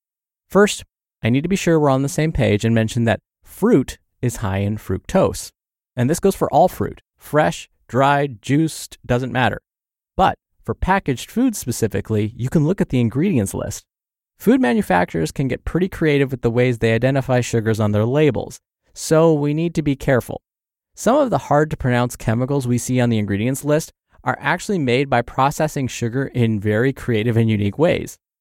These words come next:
Oftentimes, glucose is manipulated in a lab and converted to other types of sugar. The most well-known example of this is converting glucose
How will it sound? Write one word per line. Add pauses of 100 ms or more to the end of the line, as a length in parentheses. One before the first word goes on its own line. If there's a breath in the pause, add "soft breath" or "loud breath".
(240)
Oftentimes, (360)
glucose (160)
is
manipulated
in
a
lab
and
converted
to
other
types
of
sugar. (560)
The
most
well-known
example
of
this
is
converting
glucose